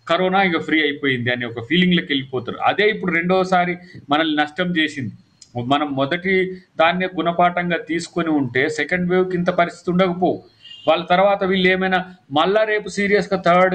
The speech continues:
ఆ, రా-, lockdown పెట్టాల్సి వస్తే ఏమైనా prepare చేస్తారా? కొత్తగా hospitals కడతారా? లేకపోతే ఏమైనా ఆ, బెడ్స్‌ను తొందరగా ఏర్పాటు చేస్తారంటే మళ్ళా ఏముండదు. మళ్ళా ఉన్నాటి మీద ఉండాల్సిందే, మళ్ళా మన కష్టాలు మనం పడాల్సిందే. కాబట్టి మనమే జాగ్రత్తగా ఉందాం,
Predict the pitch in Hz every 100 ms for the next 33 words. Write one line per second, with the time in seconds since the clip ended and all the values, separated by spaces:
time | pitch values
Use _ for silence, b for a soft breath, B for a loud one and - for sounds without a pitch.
0 | 180 185 180 170 160 156 156 156 156 160
1 | 165 185 180 175 175 175 175 175 175 165
2 | 156 160 160 175 160 165 156 156 151 -
3 | b b - 175 175 160 156 - 165 160
4 | 147 151 147 143 151 - B B - 156
5 | 160 165 160 151 147 147 147 147 139 b
6 | b - 135 127 143 151 - 151 147 143
7 | 143 151 151 151 143 143 151 147 156 151
8 | 175 175 175 185 220 233 233 226 208 151
9 | 156 185 190 196 196 196 196 196 196 185
10 | 185 185 185 190 202 180 175 180 170 170
11 | 170 - 160 156 147 139 127 113 113 98
12 | 92 b b b _ 123 143 156 190 139
13 | 135 160 190 175 165 156 160 160 151 143
14 | 143 160